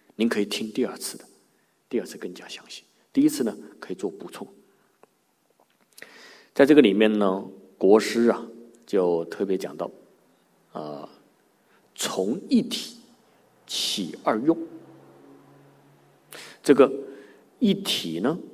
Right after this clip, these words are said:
就是讲自性清净圆明体，或者我们说的简单一点，真性、真如、本性、佛性等等都可以。那个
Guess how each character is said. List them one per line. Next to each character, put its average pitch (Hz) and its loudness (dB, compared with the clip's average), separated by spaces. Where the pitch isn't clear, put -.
就 107 -6
是 107 -4
讲 85 -6
自 156 2
性 104 -2
清 139 -4
净 123 -4
圆 82 -8
明 113 -10
体， - -20
或 - -8
者 107 -2
我 87 -6
们 87 -6
说 101 -2
的 101 -2
简 - -8
单 92 -6
一 90 -10
点， - -14
真 98 -6
性、 - -10
真 104 2
如、 - -10
本 - -14
性、 113 -8
佛 - -14
性 - -10
等 - -12
等 - -12
都 - -12
可 - -14
以。 - -20
那 147 4
个 151 8